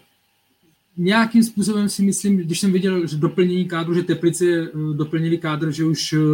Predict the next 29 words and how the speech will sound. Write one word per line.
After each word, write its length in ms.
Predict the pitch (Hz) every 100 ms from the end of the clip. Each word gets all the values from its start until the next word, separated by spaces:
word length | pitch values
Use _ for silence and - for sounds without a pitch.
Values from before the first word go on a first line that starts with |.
| 151 147
by 200 | 143 147
neměli 280 | 147 156 160
dohrávat, 460 | 147 139 156 151 151 156
eh, 260 | 151 147 -
s 300 | - - - _ _
takovýma 400 | 139 - 160 160
dírama, 460 | 135 151 147 151 147
že 100 | 151
museli 540 | 147 - 147 147 147
s-, 180 | - - _
středního 580 | - - - - 139 151
záložníka 520 | 143 143 143 151 151
sunout 280 | 147 151 147
do 120 | 139
obrany. 420 | 143 147 147 151 - _ _ _ _
Pokud 260 | 135 151 -
se 80 |
jim 80 | 151
to 80 | 147
podaří, 300 | - 151 147
tak 140 | 143
si 80 | -
myslím, 220 | 151 160
že 60 | 143
by 80 | 143
se 140 | -
mohli, 400 | 139 131 151 156 - _ _ _ -
eh, 40 | 135 135 131 135 131
mohli, 340 | 139 135 147